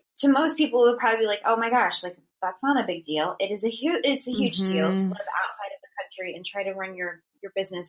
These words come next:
Speaker 1: out in a different country. And everyone's like, "It's Canada. It's not a different," it was a different country. It's a different
Speaker 2: Yeah.
Speaker 1: country. And so, <laughs> and it's, it's a big deal every time we move because, you know, like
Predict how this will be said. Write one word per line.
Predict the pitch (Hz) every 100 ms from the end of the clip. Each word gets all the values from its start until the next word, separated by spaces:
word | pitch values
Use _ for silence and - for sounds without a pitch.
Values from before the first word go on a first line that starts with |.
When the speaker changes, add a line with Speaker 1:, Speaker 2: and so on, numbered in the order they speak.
| -
Speaker 1:
out | 180 -
in | 202
a | 196
different | 185 185 185 180
country. | 180 175 175 185 _ - - -
And | 202
everyone's | 196 196 185
like, | 185 175 - _ -
"It's | 269
Canada. | - 247 302 185
It's | 143 -
not | 220
a | 220
different," | 226 - -
it | 196
was | 190 180
a |
different | 175 - _
country. | _ - _ _
It's | -
a |
different | 196 196 330
Speaker 2:
Yeah. | 427 427 440 _ _ _ _ -
Speaker 1:
country. | 370 247
And | 240
so, | 294 262 269
<laughs> | 349 359 - - 311 _ - - - -
and | 262 254 247
it's, | - 262 - -
it's | 285 349
a | 285
big | 311 254
deal | 277 302
every | 277 277 277
time | 277 262
we | 240
move | 226 277 330 -
because, | 247 233 220 220
you | 208
know, | 202
like | 208